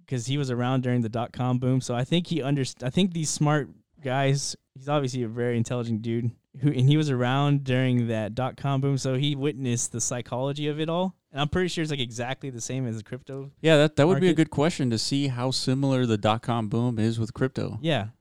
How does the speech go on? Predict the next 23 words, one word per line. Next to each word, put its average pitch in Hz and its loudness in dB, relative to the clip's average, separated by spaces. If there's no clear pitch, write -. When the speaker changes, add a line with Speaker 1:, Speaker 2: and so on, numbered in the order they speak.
Speaker 1:
like, 139 -6
psychologically. 139 -2
Speaker 2:
Yeah. 120 0
Speaker 1:
I 156 6
think 180 4
it's 127 0
exactly 123 -2
identical. 113 0
I 123 -8
mean, 131 4
it, 131 -8
the 135 2
charts 151 6
Speaker 2:
think, 185 6
Speaker 1:
show 151 4
it. 107 -2
Speaker 2:
I 135 4
Speaker 1:
The, 139 4
the 180 4
Speaker 2:
think 143 -6
Speaker 1:
charts 180 0
are 123 0
fucking 135 -4